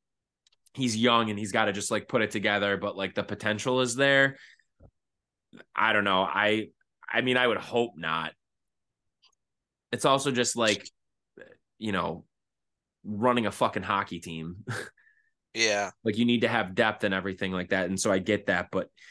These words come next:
Speaker 1: I, I would really hope that that is not something that is bothering him. And again, I wanna just reemphasize, neither of us are being alarmists about this. Like, we don't know. We, we're, we're about to publish this episode at noon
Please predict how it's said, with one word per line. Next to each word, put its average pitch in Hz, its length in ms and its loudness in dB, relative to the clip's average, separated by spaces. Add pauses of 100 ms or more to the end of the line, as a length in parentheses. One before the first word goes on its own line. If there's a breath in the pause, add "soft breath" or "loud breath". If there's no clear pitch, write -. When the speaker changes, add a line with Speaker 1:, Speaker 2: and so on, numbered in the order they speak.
(380 loud breath)
Speaker 1:
I, 127 160 2
I 131 220 4
would 104 400 2
really 143 400 4
hope 117 320 2
that 101 340 0 (440)
that 120 260 4
is 110 100 -4
not 113 220 2
something 107 320 -6
that 98 280 -2
is 92 120 -6
bothering 90 580 0
him. 85 460 -8 (240)
And 208 120 6
again, 196 220 6
I 160 160 4
wanna 190 220 4
just 165 160 0
reemphasize, 131 760 2 (160)
neither 160 320 2
of 143 100 4
us 143 180 2
are 131 100 0
being 113 580 -4
alarmists 101 640 0
about 92 260 0
this. 98 240 -4
Like, 101 160 0
we 135 160 4
don't 127 240 2
know. 107 220 2
We, 120 320 -2
we're, 131 360 4
we're 127 140 0
about 135 200 2
to 131 80 -2
publish 123 320 -2
this 110 120 -4
episode 104 640 0 (400 soft breath)
at 117 180 0
noon 110 680 2